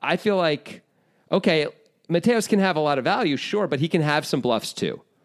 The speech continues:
He can have more bluffs than he might normally have in this exact spot. He doesn't just have to have value because look how weak I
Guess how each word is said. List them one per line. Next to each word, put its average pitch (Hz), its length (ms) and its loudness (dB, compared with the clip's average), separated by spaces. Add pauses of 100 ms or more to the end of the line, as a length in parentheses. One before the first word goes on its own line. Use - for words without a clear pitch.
(140)
He 151 120 -8
can 165 100 0
have 165 120 2
more 156 140 4
bluffs 135 240 0
than 123 140 2
he 117 60 0
might 113 180 0
normally 110 260 0
have 117 240 -2
in 107 100 0
this 107 180 -2
exact 98 340 -4
spot. - 460 -10 (220)
He - 100 -8
doesn't 120 140 -6
just 113 180 -2
have 110 140 -4
to 101 80 -6
have 92 140 -6
value 127 340 0
because 101 360 -6
look 117 140 -6
how 107 100 -2
weak 95 240 -6
I 62 120 -8